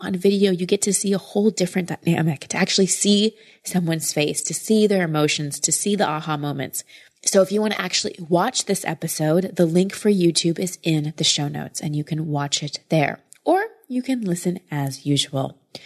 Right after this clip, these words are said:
Also, I wanna remind you that enrollment for my spring retreat is open. This is my signature retreat. This one's for women only. It always fills up.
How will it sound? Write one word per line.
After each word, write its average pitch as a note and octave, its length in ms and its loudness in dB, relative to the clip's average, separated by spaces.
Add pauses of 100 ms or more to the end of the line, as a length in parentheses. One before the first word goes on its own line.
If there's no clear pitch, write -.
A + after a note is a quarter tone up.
(460)
Also, A3+ 420 0
I G3 80 -2
wanna F3+ 200 -4
remind F3 480 -4
you F3+ 140 0
that D#3+ 260 -6
enrollment D#3 560 -4
for D3+ 180 -2
my D3 180 -4
spring E3 560 2
retreat E3+ 520 2
is D3+ 180 0
open. A3+ 440 2 (520)
This F3+ 160 -2
is F3+ 120 0
my E3 100 2
signature G3+ 560 0
retreat. F#3 680 2 (280)
This E3+ 180 -2
one's E3+ 220 -2
for - 240 -8
women F3 420 4 (140)
only. E3 400 4 (400)
It E3+ 200 4
always F3+ 380 0
fills F3+ 320 -2
up. G3+ 280 -2